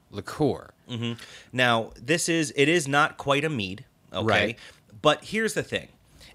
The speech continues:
Speaker 2: is that it's just like when we were doing the origami episode,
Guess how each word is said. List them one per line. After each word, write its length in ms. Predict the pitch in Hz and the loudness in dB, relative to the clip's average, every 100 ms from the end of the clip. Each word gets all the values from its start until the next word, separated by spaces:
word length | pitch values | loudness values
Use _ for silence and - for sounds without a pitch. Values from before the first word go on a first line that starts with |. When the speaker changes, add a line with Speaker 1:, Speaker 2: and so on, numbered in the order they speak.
| - | 0
Speaker 2:
is 200 | 135 117 | 0 2
that 240 | 131 123 | -2 -2
it's 180 | - 120 | -6 -6
just 220 | - 240 | -2 -2
like 220 | 220 185 160 | 2 0 0
when 160 | 151 | -2
we 160 | 143 139 | -2 -2
were 560 | 120 120 117 110 - 65 78 107 95 | 0 2 2 2 -2 -14 -20 -12 -2
doing 380 | 139 139 131 | 0 0 -2
the 160 | 117 120 | -2 -2
origami 540 | 120 117 101 101 101 | 2 0 2 0 0
episode, 500 | 90 90 - 80 73 | -6 -8 -8 -8 -10